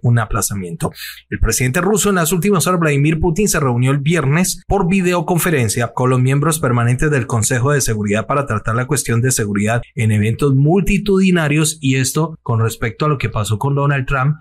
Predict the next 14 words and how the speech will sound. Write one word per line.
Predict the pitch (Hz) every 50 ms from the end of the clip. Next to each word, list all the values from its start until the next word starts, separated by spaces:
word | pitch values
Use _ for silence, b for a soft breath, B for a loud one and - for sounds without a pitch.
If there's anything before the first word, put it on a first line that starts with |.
| _ _
lo | - 120 117 107 -
que | - - 117 107 107 104 104 101 104 - -
ha | - 120 120
pasado, | - 151 131 - 143 120 120 123 139 151 147 - -
eh, | 120 104 98 95 92 90
en | 92 95 98 104
este | 113 113 - - 143
sentido, | 127 - 147 131 - 135 120 120 127 135 131 - _ -
por | - 101
ejemplo, | 95 98 110 104 123 123
con | - 120 107
el | 101 101 101 95
primer | - - 113 107 113 117 117
ministro | 127 135 139 139 131 117 - - 139 135